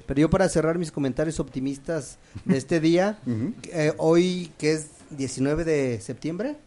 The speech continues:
Speaker 2: Sí.
Speaker 1: este, un año más del terremoto de la Ciudad de México en el ochenta y cinco,
Speaker 2: Ujú.
Speaker 1: este, aquello fue un ejemplo muy importante de cómo la sociedad civil es capaz de organizarse al margen de la autoridad,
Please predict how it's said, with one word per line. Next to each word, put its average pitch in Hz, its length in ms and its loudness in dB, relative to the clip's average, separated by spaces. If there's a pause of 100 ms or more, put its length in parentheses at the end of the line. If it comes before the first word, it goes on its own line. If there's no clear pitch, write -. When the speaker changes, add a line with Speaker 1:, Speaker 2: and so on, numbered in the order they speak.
(300)
Speaker 2:
Sí. 101 220 -8
Speaker 1:
este, 135 260 -8
un 135 120 -2
año 156 200 -2
más 147 380 -4
del 120 380 -4
terremoto 123 480 -8
de 110 600 -6
la 113 100 -10
Ciudad 131 160 -8
de 135 80 -4
México 131 480 -8 (340)
en 120 100 -4
el 117 80 -4
ochenta 117 340 -8
y 120 80 -4
cinco, 165 520 -4 (240)
Speaker 2:
Ujú. 107 200 -6
Speaker 1:
este, 120 680 -4
aquello 151 640 2
fue 151 160 -4
un 160 140 -2
ejemplo 147 1120 -2 (600)
muy 160 180 2
importante 160 800 -2
de 123 180 -6
cómo 143 280 -4
la 143 100 -2
sociedad 127 560 -4
civil 156 380 -8 (400)
es 127 160 -8
capaz 135 240 -4
de 139 100 -4
organizarse 123 540 -4
al 123 80 -4
margen 120 320 -4
de 120 80 -4
la 117 80 -4
autoridad, 104 480 -8